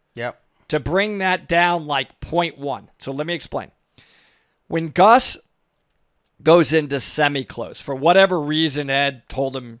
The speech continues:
Speaker 2: he needs to go on to it, he basically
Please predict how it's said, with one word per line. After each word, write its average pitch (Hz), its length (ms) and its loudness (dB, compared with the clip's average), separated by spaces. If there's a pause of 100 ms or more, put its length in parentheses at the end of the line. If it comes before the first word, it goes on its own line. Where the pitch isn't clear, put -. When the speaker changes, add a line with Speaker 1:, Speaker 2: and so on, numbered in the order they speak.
Speaker 2:
he 139 120 -12
needs 131 240 -8
to 139 100 -14
go 127 180 -2
on 117 280 -4
to 110 260 -10
it, 127 200 -10 (880)
he 175 200 -12
basically 185 760 -2